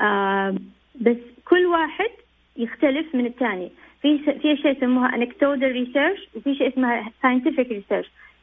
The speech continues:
زي مثلًا الواحد يقول: "والله أنا خالتي، آه، عملت كده، خليني أسوي زيها." وما شاء الله هي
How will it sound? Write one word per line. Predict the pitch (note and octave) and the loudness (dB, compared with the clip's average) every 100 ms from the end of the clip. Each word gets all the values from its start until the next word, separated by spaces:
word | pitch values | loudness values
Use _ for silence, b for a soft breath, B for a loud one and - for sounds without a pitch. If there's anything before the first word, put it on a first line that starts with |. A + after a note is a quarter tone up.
| _ A3 | _ 0
زي | C#4+ D#4 | 2 4
مثلًا | C#4+ C#4 C4 | 2 2 2
الواحد | B3 C#4+ B3+ | 2 0 -2
يقول: | A#3 A3+ C#4 | -6 0 0
"والله | C4+ D4 C#4+ | 2 0 0
أنا | C4+ C4 | 0 0
خالتي، | D4+ D4+ D4 C#4+ D#4 D#4+ - - | 0 0 -2 -2 0 0 -2 -4
آه، | A#3+ A#3+ A3+ A3+ A3+ | -2 0 0 -2 -2
عملت | A#3 C#4+ C4+ B3+ E4+ | 0 2 0 0 0
كده، | E4+ E4+ - | 2 0 0
خليني | C4+ C#4 A#3+ | 0 2 0
أسوي | C4 A#3+ | 0 0
زيها." | A3 G#3 F#3+ F#3+ G3 _ _ b b b - | 0 0 -2 -6 -14 _ _ b b b -2
وما | A3+ A#3+ B3 C#4 | 2 2 2 0
شاء | C#4+ | 0
الله | C#4 C#4+ | 0 2
هي | D4 C#4+ | 0 0